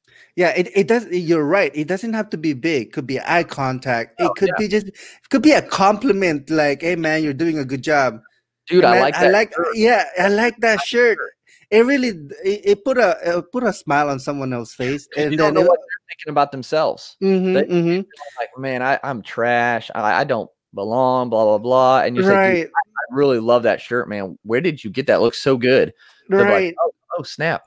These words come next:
Speaker 2: Okay." Just like the opposite has, uh, a heavy effect too. If you're to be negative or dirty to someone, it's, it brings them down. So, yeah.
Speaker 1: It,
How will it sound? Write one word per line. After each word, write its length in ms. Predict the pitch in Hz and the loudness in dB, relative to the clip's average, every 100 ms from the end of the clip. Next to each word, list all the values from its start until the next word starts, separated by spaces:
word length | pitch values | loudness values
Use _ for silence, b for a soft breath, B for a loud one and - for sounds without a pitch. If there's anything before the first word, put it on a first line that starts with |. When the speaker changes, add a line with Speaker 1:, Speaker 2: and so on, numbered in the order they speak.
| - | -10
Speaker 2:
Okay." 400 | 147 113 113 127 _ - | -6 -4 -6 -10 _ -2
Just 160 | 175 | 2
like 160 | 208 190 | 2 2
the 100 | 165 | 2
opposite 480 | 156 185 - 180 - | 4 2 0 -4 -4
has, 420 | 143 131 123 117 _ | -2 0 0 -4 _
uh, 220 | 127 120 113 | -2 0 0
a 100 | 127 | -2
heavy 280 | 135 127 | -2 -2
effect 320 | 117 135 117 - | -4 -4 -6 -6
too. 140 | 170 | -6
If 100 | 113 | -6
you're 240 | 117 123 117 | -6 -6 -6
to 260 | 113 - 120 | -10 -20 -16
be 80 | 117 | -10
negative 420 | 113 117 120 110 | -6 -6 -6 -8
or 60 | 104 | -6
dirty 320 | 104 127 139 | -6 -6 -6
to 100 | 95 | -10
someone, 280 | 101 101 104 | -10 -10 -10
it's, 280 | 98 - _ b b b b | -12 -14 _ b b b b
it 160 | 110 98 | -4 0
brings 220 | 113 104 | -2 -2
them 100 | 104 | -2
down. 320 | 101 95 92 _ | 0 0 -4 _
So, 320 | - 90 90 _ _ _ | -2 -2 -2 _ _ _
yeah. 200 | 107 95 | 0 2
Speaker 1:
It, 140 | 202 | 0